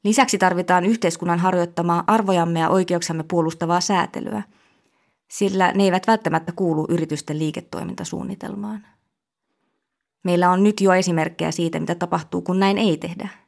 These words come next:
Tällä hetkellä esimerkiksi ihmetellään, mitä seurauksia sillä voi olla, kun sosiaalisen median toimintamalli saa vapaasti vaikuttaa miljooniin käyttäjiin. Tieteiskirjallisuuden fanina osa minusta on kuitenkin innoissaan.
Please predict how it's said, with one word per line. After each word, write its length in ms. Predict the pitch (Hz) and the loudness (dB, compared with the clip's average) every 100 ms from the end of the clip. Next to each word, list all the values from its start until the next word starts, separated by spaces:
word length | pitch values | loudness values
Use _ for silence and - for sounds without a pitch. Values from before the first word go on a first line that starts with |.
| _ _ _ _ _ _ _ _ _ - | _ _ _ _ _ _ _ _ _ -2
Tällä 200 | 180 175 | 2 2
hetkellä 360 | 185 180 175 | 0 0 2
esimerkiksi 500 | 175 180 170 170 170 | 2 0 -4 -4 -2
ihmetellään, 520 | 180 185 175 170 165 175 | 0 0 0 0 0 0
mitä 200 | 226 214 | 2 2
seurauksia 560 | 240 226 170 165 180 | 2 4 2 0 -2
sillä 280 | 170 208 165 | -2 0 0
voi 160 | 151 156 | 0 -2
olla, 260 | 156 175 175 - _ _ _ | -2 -4 -8 -14 _ _ _
kun 140 | - 185 | -6 -2
sosiaalisen 520 | 214 214 180 165 165 | 0 2 2 2 0
median 340 | 160 156 156 | -2 0 -2
toimintamalli 640 | 160 165 156 156 156 160 165 | 0 0 0 -2 -2 -2 -2
saa 180 | 165 | 0
vapaasti 460 | 165 180 165 165 165 | 0 2 0 -2 -2
vaikuttaa 480 | 165 165 170 - 160 | -2 -2 -6 -6 -4
miljooniin 560 | 160 156 165 180 185 | -2 -2 -2 -4 -6
käyttäjiin. 640 | 190 196 196 - 220 214 208 _ _ _ _ _ _ _ _ _ _ _ _ _ _ _ _ _ - | -6 -8 -8 -12 -10 -8 -10 _ _ _ _ _ _ _ _ _ _ _ _ _ _ _ _ _ -4
Tieteiskirjallisuuden 880 | 240 226 196 180 165 160 165 160 | 2 4 2 2 0 0 0 0
fanina 400 | 160 180 165 165 | 2 0 0 -2
osa 220 | - 196 | -2 0
minusta 400 | 170 156 160 - | 0 -2 -6 -6
on 80 | 165 | -6
kuitenkin 440 | 165 147 147 - - | -6 -6 -6 -6 -6
innoissaan. 760 | 156 156 175 202 - 220 220 | -4 -4 -4 -6 -8 -8 -10